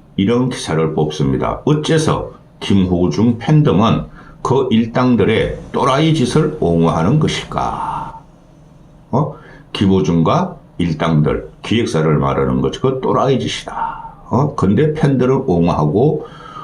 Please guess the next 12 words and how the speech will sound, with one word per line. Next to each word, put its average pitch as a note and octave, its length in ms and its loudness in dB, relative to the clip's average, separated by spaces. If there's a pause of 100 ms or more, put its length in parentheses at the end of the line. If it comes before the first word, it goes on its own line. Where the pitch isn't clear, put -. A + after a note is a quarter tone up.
(220)
어? D3+ 280 2
보라색 G2+ 480 0
물결로, F#2+ 880 2 (240)
어? F2 260 -2 (100)
김호중의 E2 840 2 (220)
공연장을 E2+ 760 0
뒤덮더라. - 800 -4 (1200)
이게 D3+ 200 2
사회적으로 F#3 680 0
대단한 - 520 2
무치, - 560 -2 (360)
부끄러움, E2 680 2